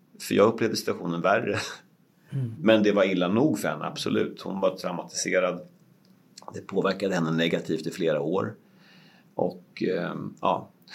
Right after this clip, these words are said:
Speaker 1: hon hade en del, utöver att hon berättade om den här fruktansvärda upplevelsen hon hade, så fick hon också, eh, ställa en del frågor till mig och jag svarade på dem efter bästa förmåga. Eh, jag bad om ursäkt för min handling.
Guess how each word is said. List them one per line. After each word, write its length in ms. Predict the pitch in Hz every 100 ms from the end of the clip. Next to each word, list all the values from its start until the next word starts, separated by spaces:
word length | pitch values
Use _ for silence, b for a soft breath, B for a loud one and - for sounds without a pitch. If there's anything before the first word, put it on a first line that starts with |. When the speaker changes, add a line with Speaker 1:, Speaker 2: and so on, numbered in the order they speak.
| B
Speaker 1:
hon 180 | - 104
hade 180 | 107 104
en 80 | 107
del, 400 | 98 92 92 76
utöver 340 | 101 101 98 107
att 80 |
hon 120 | 110 101
berättade 440 | 95 101 - 98
om 240 | 90 87
den 80 | 87
här 300 | 85 85 85 - - -
fruktansvärda 580 | - - 85 - 92 90
upplevelsen 480 | 85 - 98 101 92
hon 80 | 87
hade, 240 | 87 85
så 140 | -
fick 140 | 85 90
hon 160 | 92
också, 420 | 90 - - 92 - b b b b b b b _ -
eh, 260 | 98 101
ställa 220 | 98 110 110
en 100 | 110
del 120 | 107
frågor 360 | 113 107 98
till 140 | 101 110
mig 400 | 110 110 107 107
och 180 | 104 101
jag 100 | 104
svarade 380 | 104 98 98
på 120 | 98 101
dem 100 | 98
efter 200 | 101 98
bästa 240 | 92 92
förmåga. 600 | 95 98 92 90 92 104 - b b b b b b _
Eh, 240 | - 95 92
jag 180 | 101 101
bad 180 | 104 104
om 100 | 107
ursäkt 760 | 104 - - 101 - - - - -
för 140 | -
min 120 | 98 95
handling. 500 | 95 87 87 113